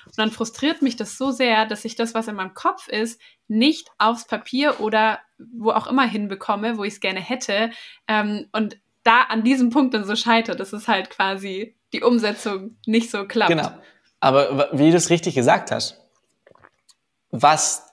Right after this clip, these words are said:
Speaker 2: dir nichts bringt, ist die Idee in deinem Kopf. Dort wird sie nicht
Speaker 1: Mhm.
Speaker 2: besser werden. Und dort wird sie
Speaker 1: Ja.
Speaker 2: sich nicht ver-, weiter verbessern. Und zum Beispiel Skizzieren ist auch so was Wunderbares. Skizzieren hilft uns, unsere Idee überhaupt zu entfalten, weil in unserem Kopf
Speaker 1: Mhm.
Speaker 2: mag sie gut erscheinen,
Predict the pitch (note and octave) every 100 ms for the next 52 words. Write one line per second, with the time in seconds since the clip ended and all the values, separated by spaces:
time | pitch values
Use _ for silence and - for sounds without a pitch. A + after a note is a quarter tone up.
0 | _ - E3 E3 E3 E3 - C3+ E3+ F3
1 | C#3+ - B2+ C#3 B2 B2 B2 C#3+ C#3+ -
2 | - - D#3 F3 F3 D#3+ E3 G#3+ D#3 C3
3 | A#2 - - - _ _ _ - C3 C#3+
4 | D3+ D3+ F3 C#3+ D3+ C#3 C#3+ C3+ C#3+ C#3
5 | C#3 - - A#2+ A#2 - - - - C3+
6 | D3 E3 - D#3+ - D#3+ - F#3+ G#3 E3+
7 | D3 - D3+ E3 E3 C#3+ C3+ - B2 D#3+
8 | F3 C3+ C#3 D#3 A#2+ A#2+ D#3+ - - -
9 | _ _ - - - - E3 F3+ F3 E3+
10 | B2+ D3+ E3 - D3+ C#3+ D3 A#2+ C#3 C3
11 | C#3 C#3 B2+ C3 - B2 B2 B2+ A2 C3
12 | D3+ C#3+ A#2 A#2+ C#3+ D#3 E3+ E3+ F3+ G3+
13 | F#3+ D#3 E3 - B2+ D#3+ - - D3+ C#3+
14 | C#3 F3+